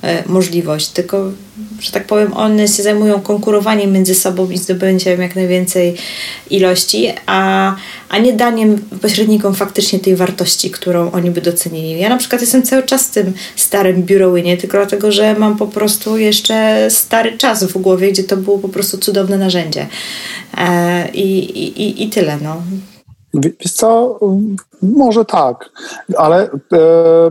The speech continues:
Speaker 2: powiem szczerze, że gdzieś tam rozmawialiśmy z Szybko P L, e,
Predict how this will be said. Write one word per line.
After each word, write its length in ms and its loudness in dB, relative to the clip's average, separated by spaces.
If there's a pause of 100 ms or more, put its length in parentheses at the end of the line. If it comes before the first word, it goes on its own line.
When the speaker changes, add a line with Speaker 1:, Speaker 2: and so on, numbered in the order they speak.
(140)
Speaker 2:
powiem 240 0
szczerze, 380 4
że 160 4
gdzieś 180 0
tam 220 2
rozmawialiśmy 680 2
z 60 -4
Szybko 320 0
P 160 0
L, 360 4 (580)
e, 320 2